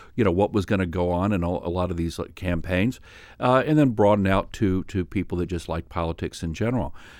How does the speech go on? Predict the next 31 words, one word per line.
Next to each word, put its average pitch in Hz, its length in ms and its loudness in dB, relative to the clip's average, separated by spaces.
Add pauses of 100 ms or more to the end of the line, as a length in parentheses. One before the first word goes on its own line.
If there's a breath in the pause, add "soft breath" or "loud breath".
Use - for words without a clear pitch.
(160 loud breath)
Uh, 92 200 2
so 101 360 4
I 95 180 2
took 110 220 -4
my 92 180 2
six - 300 -2
thousand 98 400 2
dollars 92 340 2
out 90 80 2
of 87 80 0
the 80 60 -2
Senate 104 320 -2
retirement 98 560 0
fund, 98 340 -2 (400 loud breath)
and, 90 500 0
um, 85 360 -2
my 90 180 -2
father-in-law 95 560 2
co-signed 90 720 0
a 73 60 -4
banknote 92 600 -4
for 90 140 -6
ten 101 260 0
thousand, 104 560 0
and 95 200 0 (340 loud breath)
I 98 120 2
started 104 340 4
a - 20 0
business. 95 540 2
And 92 180 0
for 90 220 -2